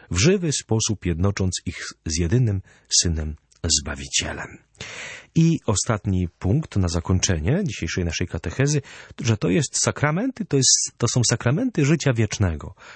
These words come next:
To, co już właściwie po-, powiedzieliśmy, że, em, prowadzą nas do, do nieba, do życia wiecznego. Teraz w listopadzie myślimy więcej o życiu wiecznym, odwiedzamy, mam nadzieję, że jeszcze,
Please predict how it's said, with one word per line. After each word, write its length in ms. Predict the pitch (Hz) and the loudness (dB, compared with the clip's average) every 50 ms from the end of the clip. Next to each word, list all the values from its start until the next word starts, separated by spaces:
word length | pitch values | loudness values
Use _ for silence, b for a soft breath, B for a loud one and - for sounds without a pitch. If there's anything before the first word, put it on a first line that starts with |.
| B B | B B
To, 120 | - 311 | -2 2
co 100 | 262 240 | 4 4
już 140 | 185 160 131 | 4 4 4
właściwie 420 | 117 131 120 - - 135 123 120 104 | 2 2 0 0 0 0 0 0 0
po-, 180 | - - 107 | 0 -2 -2
powiedzieliśmy, 840 | 98 - - 107 101 104 98 90 87 107 107 101 90 - - 87 85 | -2 0 -2 2 2 2 2 2 2 2 2 2 0 -2 -2 -4 -2
że, 160 | 85 90 95 90 B B B B B B B _ | 0 -2 -2 -2 B B B B B B B _
em, 340 | 101 101 98 95 98 98 - - 120 - | 2 2 4 2 0 -2 -4 -8 -14 -4
prowadzą 460 | - - 113 110 170 180 165 151 156 | 0 0 2 2 2 0 0 0 2
nas 200 | 131 127 120 113 107 98 | 2 2 2 0 0 0
do, 280 | 101 107 107 107 107 - _ _ _ _ | 0 2 2 2 0 -4 _ _ _ _
do 160 | 113 117 151 | 0 2 2
nieba, 380 | 165 180 175 170 135 87 78 78 87 | 4 2 2 0 -2 -4 -6 -8 -2
do 120 | 92 107 | 0 0
życia 280 | 107 151 165 - 160 147 | 2 2 0 0 -2 0
wiecznego. 640 | 123 127 117 - - 120 123 120 107 87 76 76 b b b b b b b b b b b b | 0 0 -2 0 2 4 4 4 4 0 -4 -8 b b b b b b b b b b b b
Teraz 240 | - 175 175 147 110 | 2 4 4 4 4
w 40 | 113 | 0
listopadzie 560 | 117 - - 113 - - 131 127 117 113 104 | -2 0 0 -2 0 2 0 0 2 2 2
myślimy 420 | 98 92 - - 120 123 113 107 | 2 0 -2 0 0 2 2 2
więcej 380 | 90 95 107 110 110 104 104 101 | 4 2 2 2 2 0 0 0
o 40 | 92 | 0
życiu 260 | 98 98 - - 90 | -2 -2 -2 -2 0
wiecznym, 500 | 82 95 107 110 - - - 95 90 90 B B B B B B B | 2 2 2 2 -2 -2 -2 -2 -2 -4 B B B B B B B
odwiedzamy, 680 | 95 90 104 104 87 87 117 127 127 117 107 98 95 | -2 0 0 0 2 2 2 2 2 0 0 0 0
mam 160 | 92 95 95 98 | 0 2 2 2
nadzieję, 320 | 90 87 90 98 98 95 | 0 0 0 0 -2 0
że 140 | 82 90 92 | 0 2 2
jeszcze, 360 | 101 107 104 - - 92 | 2 2 0 -2 -4 -6